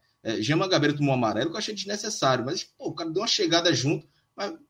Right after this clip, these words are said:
é, é a característica dele. O Náutico ano passado não tinha uma,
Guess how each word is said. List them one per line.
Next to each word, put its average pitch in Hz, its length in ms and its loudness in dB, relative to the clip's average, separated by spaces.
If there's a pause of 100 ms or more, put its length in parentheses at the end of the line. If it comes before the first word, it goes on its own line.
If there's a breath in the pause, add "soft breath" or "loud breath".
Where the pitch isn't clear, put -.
(300)
é, - 260 -2
é - 20 6
a 170 40 6
característica 180 600 2
dele. 139 180 4
O - 20 2
Náutico 139 280 0
ano 165 80 -2
passado 151 300 2
não 185 100 -6
tinha 156 180 -4
uma, 147 160 -6